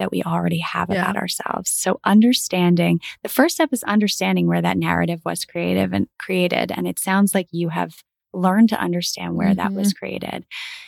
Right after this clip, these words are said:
Speaker 1: You feeling unlovable had nothing to do with you and everything to do with your parents. As a child, as a human being, you inherently have worth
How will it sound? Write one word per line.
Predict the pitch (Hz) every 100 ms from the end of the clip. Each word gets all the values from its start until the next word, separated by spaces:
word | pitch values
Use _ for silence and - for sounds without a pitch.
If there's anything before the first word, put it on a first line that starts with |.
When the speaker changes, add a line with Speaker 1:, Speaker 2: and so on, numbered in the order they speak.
| _ -
Speaker 1:
You | 185 220 269
feeling | - 226 220 208
unlovable | - 180 170 165 165 170 190 233 247 285 302 - _ _ _ _ _ _ -
had | 202 185
nothing | 190 185 196 - 247 254
to | 240
do | 196 190
with | 175
you | 165 165 180 226 269 294
and | - -
everything | 190 202 208 196 180
to | 170
do | 170
with | 165 165
your | 170 -
parents. | 165 175 220 247
As | - 175 160
a | -
child, | 175 - 180 214
as | 185
a | 165
human | - 170 165 160
being, | 160 180 202
you | 175
inherently | 160 - - - 202 214 220 - 165
have | 151 165 165
worth | 165 165 156 208